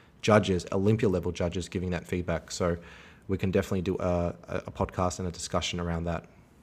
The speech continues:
So this is an interesting question, and it is, "How hard do you think it is coaching bikini? It's something that I've considered doing,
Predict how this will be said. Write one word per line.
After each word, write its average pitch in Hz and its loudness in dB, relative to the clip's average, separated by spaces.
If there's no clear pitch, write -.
So - -2
this 131 8
is 143 6
an 123 10
interesting 104 4
question, 98 4
and 95 2
it 104 2
is, 95 4
"How 139 10
hard 156 12
do - 6
you 151 8
think 110 4
it 104 6
is 104 6
coaching 101 4
bikini? 95 2
It's 104 -4
something 113 2
that 101 4
I've 95 0
considered 95 0
doing, 101 4